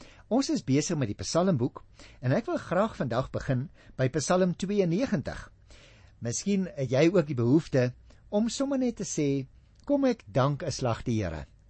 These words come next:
En dan wil ek juis vir jou uitnooi om Psalm tweeënnegentig saam met my te lees. Nou, nou, gaan ek dit versie vir versie weer behandel soos elke ander keer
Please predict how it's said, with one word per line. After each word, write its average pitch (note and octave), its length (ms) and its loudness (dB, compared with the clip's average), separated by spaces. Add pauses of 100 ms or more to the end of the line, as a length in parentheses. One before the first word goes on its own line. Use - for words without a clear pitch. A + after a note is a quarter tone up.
(320)
En C#3 140 0
dan D#3+ 200 2
wil D4 140 0
ek - 100 -2
juis C#3+ 320 0
vir F3+ 80 -2
jou C3+ 140 2
uitnooi C#3 420 -2
om B2 160 -8
Psalm C#3+ 400 -4
tweeënnegentig D3 960 0
saam F3 340 0
met D#3+ 120 0
my C3+ 180 2
te B2+ 140 -2
lees. E3 400 0
Nou, A#2 220 0
nou, F2+ 240 -2 (300)
gaan C3 220 0
ek A#2 100 -2
dit B2 220 -4
versie F#3 400 4
vir F3 120 -4
versie D#3 380 0
weer B2+ 200 2
behandel A2 340 -2
soos A2+ 200 -6
elke A#2+ 280 -4
ander A#2 240 -2
keer A2+ 320 -2